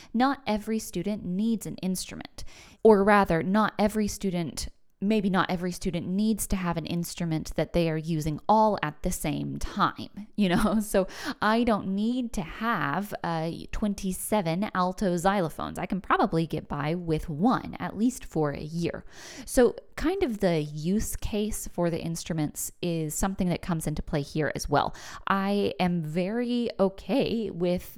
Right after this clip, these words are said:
students working collaboratively in small groups around one single instrument, rather than insisting that every single student has their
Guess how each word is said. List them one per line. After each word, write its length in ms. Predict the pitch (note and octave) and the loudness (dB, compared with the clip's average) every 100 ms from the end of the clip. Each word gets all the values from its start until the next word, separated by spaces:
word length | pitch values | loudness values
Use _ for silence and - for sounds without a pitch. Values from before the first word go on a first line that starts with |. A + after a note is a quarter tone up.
| - | -10
students 500 | F#3 - G3+ G3+ F#3 | -8 -2 0 0 -2
working 280 | E3+ G3 E3+ | -4 -2 -4
collaboratively 920 | - D#3 E3 E3 F3 D3 - D3+ C#3+ | -4 0 0 2 0 -2 -4 -4 -4
in 180 | - D#3 | -4 -6
small 420 | - - F3+ D3+ | -6 -2 -2 -2
groups 560 | D3 - F#3 - - - - - - F#3+ | -4 -2 0 0 -6 -8 -12 -16 -4 0
around 380 | F#3 E3+ E3+ | 4 4 2
one 300 | E3 G#3 A3 | 0 0 0
single 420 | G3+ - F#3 D#3+ - | -2 -2 -2 -2 -2
instrument, 520 | D3 - - - - - | -4 -6 -6 -8 -8 -4
rather 400 | G3 G#3 A#3 A3 | 2 2 4 2
than 360 | F3+ C#3+ C#3 D#3+ | 2 0 0 -2
insisting 600 | D#3+ D#3 G3 - D3 D3 | -4 0 0 0 -4 -4
that 140 | - | 0
every 280 | - F#3 E3+ | 2 2 2
single 240 | F3 D#3 D3+ | -2 -2 -2
student 340 | - D3+ C3 | 0 -2 0
has 200 | D3+ D3 | -4 -2
their 180 | D#3 | -2